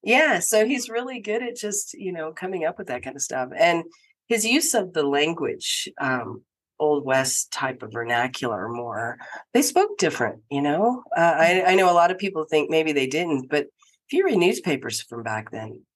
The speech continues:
Speaker 1: it, it's not the same.
Speaker 2: Yeah.
Speaker 1: I mean, yes, it's English, but they didn't have television. They didn't have a lot of what we did. And sometimes, you know, they were very educated on their vocabulary. And other times they had their own vocabulary,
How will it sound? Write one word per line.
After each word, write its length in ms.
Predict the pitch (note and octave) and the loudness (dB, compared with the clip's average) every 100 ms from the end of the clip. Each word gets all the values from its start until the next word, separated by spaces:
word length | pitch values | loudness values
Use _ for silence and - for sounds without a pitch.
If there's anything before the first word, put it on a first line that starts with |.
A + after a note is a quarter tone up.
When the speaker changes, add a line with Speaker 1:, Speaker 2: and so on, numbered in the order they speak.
| - | -6
Speaker 1:
it, 180 | F#3 - | -2 -2
it's 220 | F3+ - | -2 0
not 240 | G3+ A#3 - | 2 2 0
the 80 | |
same. 640 | F#3 - D3 G3 G2 - - _ - | 0 2 2 0 -2 -8 -18 _ -8
Speaker 2:
Yeah. 140 | G3+ C#4+ | -4 2
Speaker 1:
I 40 | |
mean, 180 | E4 A#3 | 4 6
yes, 260 | A#3 A#3 | 6 4
it's 120 | G#3+ - | 2 2
English, 560 | D#3 G3+ G#2 B2 - - - | 4 2 0 -4 -6 -4 2
but 320 | C#3 C3 - - _ _ _ _ _ | 2 2 -2 -4 _ _ _ _ _
they 220 | F#3 A3 C4+ | 0 2 4
didn't 220 | D#4 A#3 | 4 2
have 360 | - G#3+ D4 C#4 - - | 2 2 0 -2 -10 -8
television. 680 | C3 G#2+ E2+ D#2+ - F2+ A2+ | -8 -8 -10 -10 -10 -10 -6
They 100 | C#3 | 0
didn't 240 | A3+ F#3+ | 0 0
have 320 | - F3 A#3+ | -4 -2 -2
a 60 | F#3+ | -2
lot 240 | B2+ B2+ | -4 -4
of 60 | C3+ | -4
what 140 | B2+ B2+ | -8 -10
we 100 | B2 | -10
did. 240 | B2 B2 - - | -12 -16 -20 -6
And 160 | - B3 | 0 2
sometimes, 680 | C#4 E4+ F#4 F4 D4+ C4 - | 4 4 4 2 2 0 -4
you 100 | A3+ | 0
know, 120 | G#3+ | 0
they 160 | G3+ G3+ | 0 -2
were 160 | E3+ D3 | -4 -4
very 540 | F#3 E4 A#3+ C#3+ - | -2 -2 0 -2 -4
educated 480 | D3+ D3+ D#3 E3 C#3+ | -8 -8 -10 -12 -8
on 120 | C3 | -6
their 100 | B2+ | -8
vocabulary. 600 | A#2+ A#2 B2 A#2+ G#2 G#2 - | -10 -14 -12 -12 -12 -10 0
And 100 | D4+ | 2
other 140 | F#4+ | 2
times 320 | G4 B3 A3 G#3+ | 2 2 2 0
they 120 | G3+ | 2
had 160 | A3+ | 2
their 120 | E3+ D#3+ | 4 4
own 180 | D4+ | 4
vocabulary, 460 | A#2 F#2+ A2 - | 0 -10 -16 -20